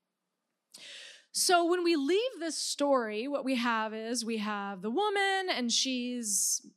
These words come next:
meek and grateful, which is awesome and hopefully gonna be healed. And we have Jesus as the hero, which I'm totally okay with Jesus as the hero. But I want us to use our imaginations with the Pharisees, because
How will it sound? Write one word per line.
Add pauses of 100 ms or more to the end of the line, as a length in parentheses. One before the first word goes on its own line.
(360)
meek
and
grateful,
which
is (120)
awesome
and (100)
hopefully (600)
gonna
be (160)
healed. (280)
And
we
have
Jesus
as
the
hero,
which
I'm
totally
okay
with
Jesus
as
the
hero. (1800)
But
I
want
us
to
use
our
imaginations
with
the
Pharisees,
because